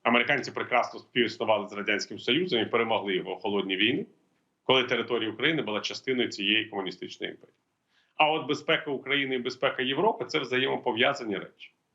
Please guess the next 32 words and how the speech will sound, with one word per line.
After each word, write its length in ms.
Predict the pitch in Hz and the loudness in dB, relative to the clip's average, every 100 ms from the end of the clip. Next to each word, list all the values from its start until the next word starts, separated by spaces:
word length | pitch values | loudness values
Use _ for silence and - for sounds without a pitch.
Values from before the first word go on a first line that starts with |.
| _ _ - | _ _ -6
Для, 220 | 104 127 | 0 4
і 120 | 139 156 | 4 2
всі 240 | - 151 | 0 2
європейські 540 | 127 117 - 120 - 123 | 2 2 0 -2 -2 0
лідери 300 | 170 131 107 | 2 2 0
це 140 | 120 | -4
розуміють. 400 | 110 90 - - _ _ _ _ _ _ - | -4 -8 -14 -20 _ _ _ _ _ _ 2
Навіть 320 | 147 151 147 | 4 4 0
Орбан 260 | 190 143 113 | -2 -2 -6
це 100 | 110 | -8
прекрасно 440 | 101 - 95 101 | -8 -4 -4 -4
розуміє, 340 | 92 92 90 | -8 -2 2
який 380 | 85 85 101 101 _ _ | 2 0 -6 -8 _ _
абсолютно 460 | 117 113 127 131 123 | 0 2 2 2 2
не 100 | 120 | 0
хотів 360 | 131 - 110 | -2 -2 -2
би, 60 | 95 | -2
щоб 200 | - 98 | -6 -2
російські 440 | 101 - 104 - | -2 0 -4 -2
війська 340 | 104 101 151 139 | -2 2 2 2
опинилися 480 | - 104 117 101 107 | 0 -2 -2 -2 -4
на 80 | |
кордонах, 580 | 98 104 98 104 104 - _ _ _ _ _ _ - 113 | -2 -2 0 0 0 -4 _ _ _ _ _ _ -2 4
е, 140 | 104 | 4
Закарпатської 680 | 104 107 120 120 - - 113 | 2 2 2 2 0 0 0
області 360 | 113 110 - | 0 -4 -2
і 60 | 110 | -2
Угорщини. 460 | 95 92 - - - _ _ _ _ _ _ _ _ _ | 0 -2 -4 -16 -20 _ _ _ _ _ _ _ _ _
Це 200 | - 147 | 2 4
його 200 | 127 113 | 4 0
страшний 440 | 120 127 113 - 131 | 0 2 2 0 -6
сон. 280 | - 151 | -2 -4